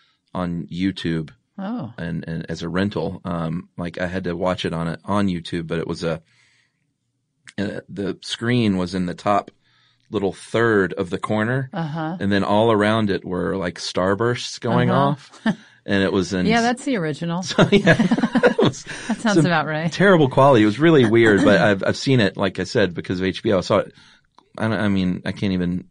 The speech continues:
Speaker 1: hazard a guess, but at, at least, like, ten times probably.
Speaker 2: Yeah.
Speaker 1: So it's a movie I was really familiar with, but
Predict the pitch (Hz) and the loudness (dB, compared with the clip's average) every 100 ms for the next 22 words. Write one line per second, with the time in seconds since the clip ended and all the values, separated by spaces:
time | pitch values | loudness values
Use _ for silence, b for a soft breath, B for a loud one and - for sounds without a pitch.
0 | - 104 87 87 92 98 82 - 85 - | -6 -4 -4 -2 2 2 0 -2 -2 -4
1 | b b b b _ - - 92 104 117 | b b b b _ -6 -4 -2 0 0
2 | - - 82 - - - 127 98 107 127 | -2 -6 -6 -6 -14 -6 -2 0 0 0
3 | 90 - 73 - - - 180 160 139 156 | 0 -4 -6 -6 -12 -8 -6 -4 -6 -4
4 | - 95 104 107 117 95 95 151 147 127 | 0 0 2 4 4 4 2 4 4 2
5 | 110 107 101 95 92 - - 87 | 0 2 2 2 2 0 0 0